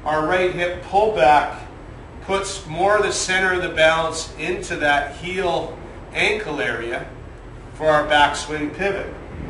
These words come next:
And then as I go up, there's no more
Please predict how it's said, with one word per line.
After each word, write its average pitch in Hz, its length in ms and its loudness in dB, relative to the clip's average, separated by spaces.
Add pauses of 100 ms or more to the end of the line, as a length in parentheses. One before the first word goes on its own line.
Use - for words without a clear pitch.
(1040)
And 135 140 -8
then 156 80 0
as 160 160 2
I 160 200 2
go 160 200 0
up, 196 260 8
there's 151 220 -4
no 170 180 0
more 160 480 4